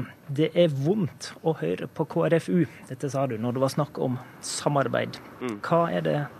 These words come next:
Speaker 1: som er vondt å høre på?
Speaker 2: Nei, det er jo det forsvaret, eh, K R F U, eh, gjør av, eh, samarbeidet med Høyre og Fremskrittspartiet.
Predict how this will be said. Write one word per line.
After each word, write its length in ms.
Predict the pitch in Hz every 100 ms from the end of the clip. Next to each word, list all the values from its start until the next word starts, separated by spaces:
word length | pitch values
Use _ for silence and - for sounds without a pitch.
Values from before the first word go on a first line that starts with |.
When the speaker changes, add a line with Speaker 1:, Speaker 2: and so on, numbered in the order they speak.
| -
Speaker 1:
som 240 | - 156
er 100 | 151
vondt 320 | 143 165 160
å 80 | 151
høre 220 | 151 165
på? 160 | 165 151 - - - - - - - -
Speaker 2:
Nei, 100 | -
det 120 | 160
er 120 | 139 135
jo 180 | 160
det 360 | 151 127 131 135
forsvaret, 1000 | 127 131 139 - 104 101 98 110 113 110 - - -
eh, 140 | 107
K 140 | - 104
R 80 |
F 140 | 104 -
U, 300 | 107 117 107 113
eh, 480 | - 101 101 101 101 104
gjør 220 | 117 135
av, 420 | 104 104 104 87
eh, 240 | 101 101 95 - - - - -
samarbeidet 680 | - 123 101 87 85 90 104
med 240 | 98 98 98 -
Høyre 320 | 85 78 101
og 140 | 101
Fremskrittspartiet. 960 | 101 117 98 - 76 - 80 - 117 147